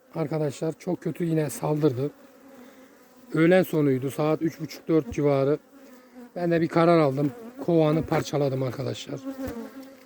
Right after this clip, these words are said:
Bu kovanı böldüm. Üçe böldüm. Burası da ana arıyı aldım. Ön tarafta bir yere götürdüm. Bir kovana daha böldüm. Hatta dörde böldüm. Dörder çıta olarak. Ee,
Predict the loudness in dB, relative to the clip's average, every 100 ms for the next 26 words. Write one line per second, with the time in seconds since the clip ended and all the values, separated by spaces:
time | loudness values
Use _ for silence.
0 | -20 -10 -6 2 4 6 2 4 4 4
1 | -2 -4 0 2 0 -2 -8 -10 _ _
2 | _ _ _ -20 -20 -20 -18 -18 -18 -20
3 | -20 -12 2 6 6 6 6 6 4 2
4 | 4 6 6 6 6 4 0 -4 _ _
5 | _ _ -6 -6 -4 -4 -4 0 6 6
6 | 6 4 0 -8 -8 -12 _ _ _ _
7 | _ -4 -4 -4 -2 4 6 6 4 4
8 | 4 6 6 6 2 -4 -12 -20 -18 -10
9 | -8 0 0 4 6 6 6 8 6 6
10 | 2 0 2 2 4 0 -2 -4 0 2
11 | 4 2 0 -8 -20 -20 -18 -18 -12 -2
12 | 2 4 4 4 4 4 2 2 2 0